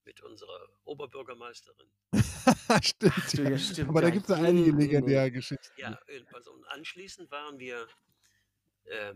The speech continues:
Speaker 1: waren, war die Eintracht, aber ich war ja,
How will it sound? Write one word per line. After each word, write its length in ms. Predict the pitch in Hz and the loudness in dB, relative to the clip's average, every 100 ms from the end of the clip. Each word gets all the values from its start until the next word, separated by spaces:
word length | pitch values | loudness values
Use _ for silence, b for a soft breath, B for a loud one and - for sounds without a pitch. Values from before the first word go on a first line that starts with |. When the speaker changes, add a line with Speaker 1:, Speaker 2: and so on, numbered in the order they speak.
| 101 | -6
Speaker 1:
waren, 300 | 120 123 117 - - - | -4 -4 -8 -20 -20 -14
war 100 | 113 | -14
die 140 | 95 | -8
Eintracht, 520 | 123 120 - - - | -6 -6 -8 -16 -14
aber 320 | 110 98 101 _ | -12 -10 -12 _
ich 180 | 117 104 | -12 -4
war 140 | 123 | 0
ja, 280 | 120 110 - | 0 -2 -12